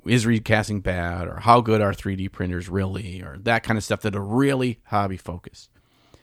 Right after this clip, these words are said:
And we've done that, and those will continue to kind of be, uh, the skeletal system is around what the hobby is.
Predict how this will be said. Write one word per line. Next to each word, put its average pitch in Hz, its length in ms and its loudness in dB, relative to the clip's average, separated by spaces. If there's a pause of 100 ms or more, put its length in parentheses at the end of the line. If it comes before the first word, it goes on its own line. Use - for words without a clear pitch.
(480)
And 147 140 10
we've 196 200 4 (220)
done 190 280 10
that, 101 380 2 (180)
and 127 240 8
those 175 240 10
will 185 160 6
continue 139 540 6
to 117 120 0
kind 131 360 2
of 127 180 0
be, 113 480 2 (680)
uh, 98 420 4 (240)
the 104 140 -2
skeletal 120 640 4
system 87 580 -4
is 101 160 -2
around 113 540 2
what 104 200 -4
the 101 100 -4
hobby 92 420 -4
is. - 320 -14